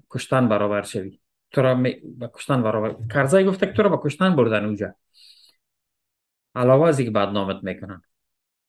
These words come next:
خب، اول یک، با یک نخوت و بلند پروازی رفت، حال که ذلیل شده،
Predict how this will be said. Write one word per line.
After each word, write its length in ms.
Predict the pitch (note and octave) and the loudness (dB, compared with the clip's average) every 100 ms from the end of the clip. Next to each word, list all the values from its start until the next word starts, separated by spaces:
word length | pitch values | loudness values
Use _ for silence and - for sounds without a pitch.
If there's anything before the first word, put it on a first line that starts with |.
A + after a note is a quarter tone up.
| _ _ _ _ _ _ _ - | _ _ _ _ _ _ _ 2
خب، 120 | F#3 | 4
اول 600 | D#3 C3+ C3+ D#3+ D3+ - _ - | 6 4 4 4 2 -6 _ 0
یک، 240 | C#3+ B2 - | 2 2 -2
با 240 | C3 A#2 A#2+ | -4 2 2
یک 120 | A#2+ - _ _ _ _ _ _ _ | 2 -4 _ _ _ _ _ _ _
نخوت 640 | B2 A2 - C#3+ D3+ D3+ - D3 | -6 -6 -4 0 0 0 -12 -6
و 280 | B2 G#2+ - _ _ _ _ _ _ _ _ _ B2 | -4 -4 -8 _ _ _ _ _ _ _ _ _ -6
بلند 380 | A#2 A#2+ A2 | -2 0 0
پروازی 420 | A#2+ A2+ A#2+ B2 C#3+ | 0 2 2 2 4
رفت، 320 | D#3 D#3 - _ _ _ _ _ _ _ _ _ _ _ _ _ _ | 2 2 -4 _ _ _ _ _ _ _ _ _ _ _ _ _ _
حال 200 | C#3+ C3+ | -2 0
که 120 | C3+ | 2
ذلیل 360 | A#2+ A#2+ C#3 D3+ | 2 4 4 2
شده، 440 | D3+ D#3 D#3 C#3+ | 2 2 2 -2